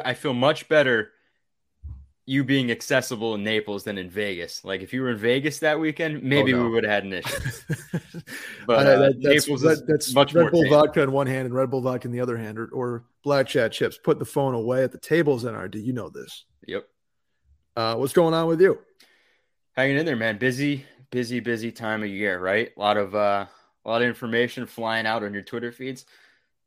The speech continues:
Speaker 1: A lot of people refuting some reports. We'll get to that in, in a little bit, but, um, fun time of year.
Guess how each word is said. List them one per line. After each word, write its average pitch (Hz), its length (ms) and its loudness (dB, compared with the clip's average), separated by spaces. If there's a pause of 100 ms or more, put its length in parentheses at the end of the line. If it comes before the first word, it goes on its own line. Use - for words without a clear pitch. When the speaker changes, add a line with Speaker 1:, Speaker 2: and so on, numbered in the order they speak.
(320)
Speaker 1:
A - 60 0
lot 123 80 8
of - 80 0
people 120 240 0
refuting 151 500 -2
some 151 240 -2
reports. 156 420 -2
We'll 110 120 -6
get - 140 -4
to 120 100 -2
that 110 200 4
in, 107 360 -2
in 113 80 -4
a 104 60 -2
little 101 140 -2
bit, 123 440 2
but, 110 180 2
um, 101 400 -2 (100)
fun 151 300 0
time 147 320 -4
of 147 60 0
year. 131 420 0